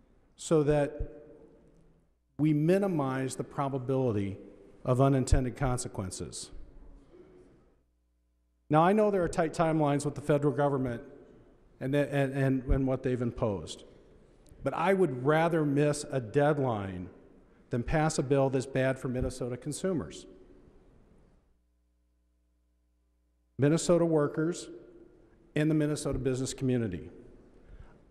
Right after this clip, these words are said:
I'm not voting against the mandate of the Affordable Health Care Act,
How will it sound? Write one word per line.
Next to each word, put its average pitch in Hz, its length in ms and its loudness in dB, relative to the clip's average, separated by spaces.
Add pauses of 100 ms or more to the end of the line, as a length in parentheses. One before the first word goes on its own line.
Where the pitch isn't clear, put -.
(140)
I'm 143 220 4
not 175 240 4
voting 180 320 4
against 165 600 0 (240)
the 135 60 -2
mandate 151 520 2
of 135 100 -2
the 143 100 -2
Affordable 143 500 -2
Health 156 280 -2
Care 139 220 -2
Act, 123 340 -4